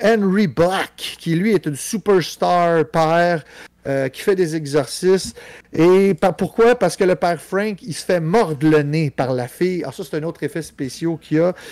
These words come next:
Euh, après avoir vu un peu de bave, après avoir entendu une petite voix, euh, euh, glutturale, euh, on voit, euh, Agnès qui mord le nez du, euh, du prêtre. Et donc, il fait appel à son, son ami, euh, le père Black, qui, lui, supposément, serait un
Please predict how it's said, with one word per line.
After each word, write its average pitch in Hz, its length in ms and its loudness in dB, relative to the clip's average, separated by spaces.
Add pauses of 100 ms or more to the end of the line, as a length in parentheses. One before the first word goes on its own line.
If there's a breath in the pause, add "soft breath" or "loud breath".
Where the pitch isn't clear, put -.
(320 loud breath)
Euh, 135 300 -2
après 151 200 -2
avoir 147 260 2
vu 156 120 0
un 170 80 2
peu 151 160 -4
de 123 100 -12
bave, 156 460 2
après 147 220 -2
avoir 147 260 2
entendu 135 540 -4
une 139 80 -6
petite 127 260 -14
voix, 127 320 -2
euh, 123 560 0 (420 loud breath)
euh, 117 420 -6
glutturale, 147 1080 0 (360 loud breath)
euh, 123 220 -4
on 131 160 -2
voit, 131 300 2 (300)
euh, 143 140 2
Agnès 147 640 2
qui - 160 -10
mord 170 580 4
le 151 180 4
nez 156 340 -6
du, 139 540 -10
euh, 123 200 -6
du 117 180 -14
prêtre. 151 520 0 (340 loud breath)
Et 139 100 -6
donc, 180 300 -2
il 151 60 -8
fait - 160 -2
appel 180 320 0
à 151 80 0
son, 135 540 -6
son 139 380 -4
ami, 165 560 0
euh, 131 160 0
le 127 120 -2
père 147 340 0
Black, 147 340 2
qui, - 160 -12
lui, 139 240 -6
supposément, 135 560 -6
serait 131 320 -10
un 123 160 -14